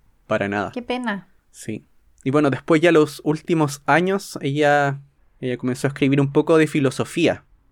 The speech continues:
Speaker 1: y trataba de expresar esta idea de, de la belleza en las ciencias, pero también en el arte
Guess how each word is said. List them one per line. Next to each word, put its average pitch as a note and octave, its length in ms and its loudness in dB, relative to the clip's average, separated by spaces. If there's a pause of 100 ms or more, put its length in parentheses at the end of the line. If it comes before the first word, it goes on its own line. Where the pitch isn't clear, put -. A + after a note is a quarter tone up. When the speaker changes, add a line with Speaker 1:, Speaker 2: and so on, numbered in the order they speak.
Speaker 1:
y - 100 -10
trataba A#2+ 320 2
de B2+ 60 2
expresar B2+ 480 -4
esta C3 220 -4
idea B2+ 320 0
de, A#2+ 420 -4 (400)
de B2 280 -2
la B2 120 4
belleza D3+ 760 2
en C3 220 -2
las A2+ 120 -6
ciencias, E3+ 600 -2
pero B2+ 180 0
también C3 300 -2
en C3 100 -2
el A2+ 300 -4
arte F3+ 580 0